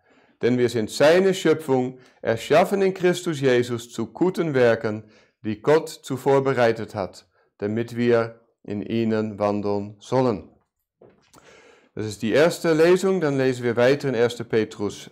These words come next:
eins, Seite zwölfhundertfünfundachtzig.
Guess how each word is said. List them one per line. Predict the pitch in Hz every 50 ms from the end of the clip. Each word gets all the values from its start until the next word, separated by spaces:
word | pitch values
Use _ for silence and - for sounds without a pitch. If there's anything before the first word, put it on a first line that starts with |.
| _ _
eins, | - 127 147 170 190 202 202 - - - - _ _ _ _ - - _ _ _ _
Seite | - - 110 113 110 101
zwölfhundertfünfundachtzig. | - - - 131 131 123 127 - 117 113 107 104 98 - - - 156 175 180 180 175 170 - - 147 143 117 - - - 139 139 135 139 - -